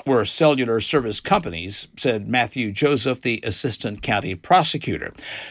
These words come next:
Troy police reported Daniels told an officer investigating the vandalism and related incidents that they needed to stop the aliens from coming and said, "They're getting us through our power source." Daniels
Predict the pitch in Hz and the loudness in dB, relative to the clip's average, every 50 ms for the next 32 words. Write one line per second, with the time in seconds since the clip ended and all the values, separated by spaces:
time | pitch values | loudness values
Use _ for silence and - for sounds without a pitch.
0 | - - _ _ - - - 170 156 139 110 - 123 151 143 135 123 - - - | -18 -20 _ _ -2 2 4 4 4 4 2 0 0 0 2 0 0 -2 -4 -6
1 | 131 - 143 135 120 117 120 127 131 127 123 113 110 107 - - - - 170 151 | -4 0 0 0 0 0 -2 0 0 0 0 0 -2 -4 -6 -10 -2 2 2 2
2 | 139 139 123 123 117 117 - - 143 147 - 127 - - 143 - 127 120 120 131 | 4 2 0 -2 -4 -4 2 4 4 4 4 0 -4 -4 -4 -4 -4 -4 -2 -2
3 | 131 120 - - - 131 123 123 123 123 113 117 117 143 160 165 156 143 143 143 | -2 -2 -2 0 0 0 0 0 -2 -4 -4 -4 0 2 2 2 2 0 0 0
4 | 135 123 135 131 - 123 127 127 131 - - - 135 135 139 135 131 117 117 135 | 0 0 -2 -2 -2 -2 -2 -2 -4 -6 -4 -2 2 2 4 2 2 2 2 2
5 | 160 160 - - 131 127 123 117 113 - - - 135 131 127 - 131 127 127 120 | 2 2 2 0 -2 -2 -4 -2 -2 -4 0 0 0 0 2 2 2 2 4 2
6 | 151 175 170 151 147 - - 127 113 - - - - 185 180 185 180 _ _ 151 | 0 0 0 -2 -2 0 0 0 0 0 0 0 2 2 2 2 0 _ _ -8
7 | 143 - 160 185 196 185 170 147 113 113 131 143 160 - - 139 117 113 - - | -6 0 2 2 2 2 0 -2 -2 -2 -4 -2 -4 -4 -4 -4 -4 -4 0 2
8 | 170 170 135 127 135 160 160 160 - _ _ _ - 160 151 - - 160 147 139 | 2 4 4 4 2 0 0 -6 -8 _ _ _ -4 -2 -2 2 4 2 4 4
9 | 143 139 131 120 110 104 - 185 196 196 190 165 165 160 151 - - 165 170 165 | 4 2 2 0 -2 -2 2 2 2 2 2 0 0 0 -2 -4 -2 0 0 2
10 | - 135 139 135 131 - - - - 196 190 147 120 101 - - 135 110 - - | 2 0 0 -2 -2 -6 -8 0 2 2 2 2 -2 -4 -2 -4 -4 -4 -4 -8
11 | - - - - - - _ _ _ _ _ _ _ _ _ _ _ _ - - | -6 -6 -6 -6 -8 -10 _ _ _ _ _ _ _ _ _ _ _ _ -2 0
12 | 160 151 143 139 127 123 117 - - | 2 2 2 0 -2 -4 -6 -6 -10